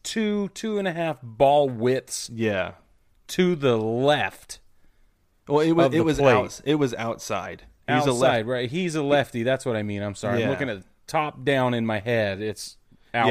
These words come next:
Speaker 1: outside.
Speaker 2: to the left of the umpire and the catcher. So it was outside,
Speaker 1: Correct.
Speaker 2: clearly off the plate,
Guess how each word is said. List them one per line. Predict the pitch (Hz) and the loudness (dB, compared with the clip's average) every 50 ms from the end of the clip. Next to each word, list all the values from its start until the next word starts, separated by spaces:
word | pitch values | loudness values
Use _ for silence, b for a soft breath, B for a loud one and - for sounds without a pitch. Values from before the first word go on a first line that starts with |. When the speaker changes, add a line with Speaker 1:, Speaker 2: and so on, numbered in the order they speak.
| 117 107 | 2 2
Speaker 1:
outside. | 101 110 113 101 95 90 - - | 0 0 0 0 0 -2 -4 -4
Speaker 2:
to | 151 | -2
the | 139 131 | 0 0
left | 131 127 131 131 131 131 - 131 | 2 4 4 4 4 4 -2 -4
of | 120 | -4
the | 117 113 | -2 -4
umpire | 110 110 107 113 110 | -4 -6 -6 -6 -6
and | 104 104 104 | -6 -6 -8
the | 101 | -12
catcher. | - 101 98 95 - - 95 98 | -12 -12 -12 -12 -12 -14 -14 -14
So | - - 113 | -10 -8 -8
it | 110 | -6
was | 101 95 | -4 -4
outside, | 107 135 156 147 | -2 0 2 4
Speaker 1:
Correct. | 143 135 120 110 101 101 101 101 - - | 6 6 6 6 4 0 -4 -8 -12 -10
Speaker 2:
clearly | - 165 185 196 185 170 143 | -2 0 2 2 2 2 0
off | 98 101 120 131 147 - - | -2 -2 -4 -4 -6 -8 -10
the | 113 101 | -14 -12
plate, | - - 135 135 123 113 - - | -10 -4 -2 0 0 0 -2 -4